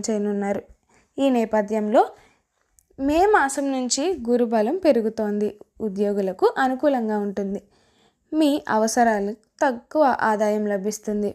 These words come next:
వ్యాపారాలు మంచి లాభాలు పొందుతారు. అంతేకాదు, సూర్యుడు అష్టమ స్థానం నుంచి రవాణా చేయడం వల్ల శుభ ఫలితాలు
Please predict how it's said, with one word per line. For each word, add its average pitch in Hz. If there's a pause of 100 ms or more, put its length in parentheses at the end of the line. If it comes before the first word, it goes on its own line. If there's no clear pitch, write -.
(120)
వ్యాపారాలు 208 (140)
మంచి 285
లాభాలు 262 (100)
పొందుతారు. 226 (120)
అంతేకాదు, 208 (800)
సూర్యుడు 330 (180)
అష్టమ 247
స్థానం 233
నుంచి 233
రవాణా 214
చేయడం 214
వల్ల 208 (140)
శుభ 294 (120)
ఫలితాలు 226